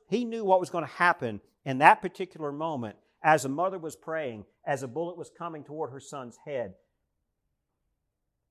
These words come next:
He's law, He's the Lord of all nature, the Lord of all laws of nature, and He can control that whenever, however, and whenever He wants. That's the sovereignty of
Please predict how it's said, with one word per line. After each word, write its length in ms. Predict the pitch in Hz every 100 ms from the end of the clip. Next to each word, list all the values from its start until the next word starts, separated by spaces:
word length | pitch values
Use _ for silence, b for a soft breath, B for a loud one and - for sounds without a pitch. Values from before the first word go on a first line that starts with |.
| _ _ _
He's 180 | 202 214
law, 380 | 123 127 127 -
He's 200 | 185 233
the 160 | 147 120
Lord 480 | 113 160 190 196
of 160 | 147 117 -
all 280 | 147 170 170
nature, 500 | 131 110 - 95 87 _ _ _ -
the 80 |
Lord 420 | 123 143 160 160 151
of 140 | 113 -
all 340 | 147 170 180
laws 320 | 160 139 123 117
of 120 | 104
nature, 500 | 113 110 - 101 92 _ -
and 140 | 123
He 100 | 170
can 160 | 190 131
control 460 | 123 - 147 143
that 280 | 135 127 117 -
whenever, 520 | 156 185 190 185 160 170
however, 600 | 170 175 170 160 156 151 _ _ _
and 320 | 135 127 117 107 _ _
whenever 460 | 147 165 143 107 98
He 160 | - 110
wants. 720 | 104 101 - - - - - _ _ _ _ _ _ _ _ _ 107
That's 400 | 160 180 175 -
the 120 | 127
sovereignty 800 | - 165 160 139 107 - 101 87 _ _
of 400 | 151 147 120 101